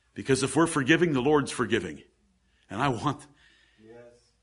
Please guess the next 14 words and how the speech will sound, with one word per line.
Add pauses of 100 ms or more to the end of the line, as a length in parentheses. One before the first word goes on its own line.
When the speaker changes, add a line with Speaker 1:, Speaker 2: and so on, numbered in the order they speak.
(200)
Speaker 1:
I
have
a
lot
to
be
forgiven
of. (800)
And
I've
been
forgiven
a
lot.